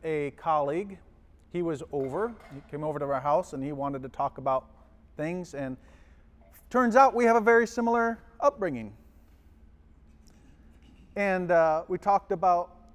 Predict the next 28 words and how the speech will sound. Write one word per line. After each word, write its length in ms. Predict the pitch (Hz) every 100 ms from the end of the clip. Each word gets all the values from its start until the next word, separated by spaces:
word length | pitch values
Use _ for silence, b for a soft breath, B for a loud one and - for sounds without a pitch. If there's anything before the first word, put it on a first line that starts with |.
| - - - -
the 80 | 165
fear 220 | 185 185
of 100 | 165
God 340 | 202 165 104 - - - -
and 560 | 139 135 131 131 131 127
the 80 | 139
liter-, 300 | 165 180 -
literal 440 | 143 175 180 175 160
hell. 420 | 185 180 127 113
And 280 | 131 127 127 b b b b b
he 100 | 175
said, 300 | - 160 139 -
"I 140 | 156 180
went 220 | 180 180
through 140 | 190
that 180 | 170 165
same 240 | 185 175
thing, 420 | - 175 175 165 147
Jordan, 400 | 175 175 180 156 -
and 340 | 151 131 127 127 - b b - - - _ - - -
as 160 | 160
I 120 | 170 165
get 120 | 165
older, 380 | 160 156 160 - - - - -
just 260 | 110 156 -
like 240 | 165 160
Carlton 480 | - 156 151 - 147
Pearson, 540 | - 160 151 139 127